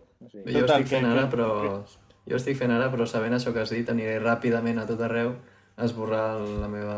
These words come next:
Speaker 2: publicitat
Speaker 1: Però
Speaker 2: gratuïta.
Speaker 1: sou uns
Speaker 3: No, però si jo ho he fet, ho he fet
Speaker 1: <laughs> No siguis
Speaker 3: rapidíssim, jo.
Speaker 1: pesetero.
Speaker 3: Ho he fet rapidíssim. I a
Speaker 1: Però això
Speaker 3: pesar d'haver
Speaker 1: queda
Speaker 3: fet
Speaker 1: als
Speaker 3: rapidíssim
Speaker 1: feeds.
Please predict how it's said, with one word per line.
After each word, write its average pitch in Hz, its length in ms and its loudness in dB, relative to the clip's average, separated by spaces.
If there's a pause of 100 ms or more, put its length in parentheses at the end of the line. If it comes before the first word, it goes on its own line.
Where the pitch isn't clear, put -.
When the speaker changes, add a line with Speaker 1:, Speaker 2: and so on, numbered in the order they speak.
Speaker 2:
publicitat 110 540 -4
Speaker 1:
Però 104 100 -2
Speaker 2:
gratuïta. 123 200 2
Speaker 1:
sou 156 160 8
uns 220 200 0
Speaker 3:
No, 208 160 8
però 190 140 4
si 185 100 0
jo 202 80 10
ho 240 40 12
he 262 80 6
fet, 208 240 6
ho 202 80 10
he 202 40 6
fet 233 120 6
Speaker 1:
<laughs> 254 40 6
No 233 60 8
siguis - 0 -
Speaker 3:
rapidíssim, 202 400 6
jo. 156 60 6
Speaker 1:
pesetero. 127 320 6
Speaker 3:
Ho - 20 4
he - 80 2
fet 208 100 6
rapidíssim. 185 540 2
I - 540 -4
a - 20 8
Speaker 1:
Però 160 80 12
això 156 140 12
Speaker 3:
pesar - 40 6
d'haver 180 200 12
Speaker 1:
queda 196 100 12
Speaker 3:
fet 151 120 8
Speaker 1:
als 135 100 6
Speaker 3:
rapidíssim 170 400 6
Speaker 1:
feeds. - 260 4